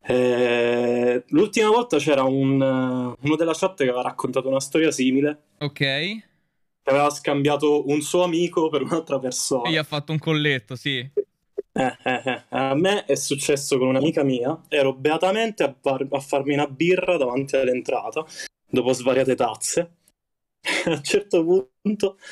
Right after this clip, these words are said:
Speaker 1: arriva questa ragazza entrando. Io l'avevo scambiata totalmente per l'amica mia e le tiro una manata in pieno viso, coprendole tutta la faccia,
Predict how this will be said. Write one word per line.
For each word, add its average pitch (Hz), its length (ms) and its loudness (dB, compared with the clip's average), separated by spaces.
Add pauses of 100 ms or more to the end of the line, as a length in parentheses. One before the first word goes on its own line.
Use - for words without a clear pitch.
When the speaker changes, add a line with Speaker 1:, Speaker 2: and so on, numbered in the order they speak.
(200)
Speaker 1:
arriva 123 340 0
questa 143 380 0
ragazza 127 760 0
entrando. 120 680 0
Io 220 120 4
l'avevo 147 220 4
scambiata 135 420 0
totalmente 139 720 0
per 120 140 -2
l'amica 127 320 0
mia 127 280 -10 (440)
e 131 120 2
le - 120 4
tiro 139 540 0 (260)
una 170 300 0
manata 160 640 0
in 143 360 0
pieno 196 300 4
viso, 170 580 -2
coprendole 147 520 2
tutta 175 320 -4
la 151 100 -2
faccia, 139 540 -2